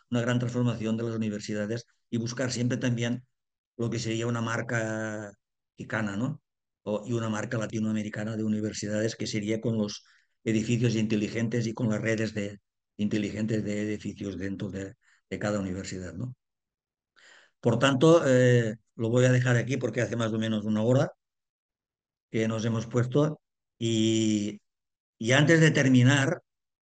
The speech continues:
antes de terminar, quería, Albert, si me lo permites, ya que lo quería hacer al principio, pero lo voy a hacer al final. Ya que mi gobierno no ha sido capaz de hacerlo, eh, pido en nombre de,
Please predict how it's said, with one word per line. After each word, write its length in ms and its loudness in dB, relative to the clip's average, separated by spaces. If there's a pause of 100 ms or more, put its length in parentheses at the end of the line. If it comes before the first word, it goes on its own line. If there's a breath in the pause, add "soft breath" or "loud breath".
(300)
antes 180 0
de 120 2
terminar, 540 0 (540)
quería, 520 2
Albert, 260 0
si 100 -2
me 80 2
lo 180 2
permites, 680 -4 (680)
ya 320 -2
que 680 4 (580)
lo 80 0
quería 220 4
hacer 160 4
al 80 4
principio, 360 2
pero 180 2
lo 80 -2
voy 140 0
a 40 2
hacer 140 2
al 80 4
final. 340 -2 (600)
Ya 160 2
que 120 2
mi 120 2
gobierno 760 4
no 280 2
ha 60 -2
sido 240 -4
capaz 300 -2
de 120 -4
hacerlo, 480 2 (400)
eh, 560 -2
pido 240 6
en 60 4
nombre 260 4
de, 420 -2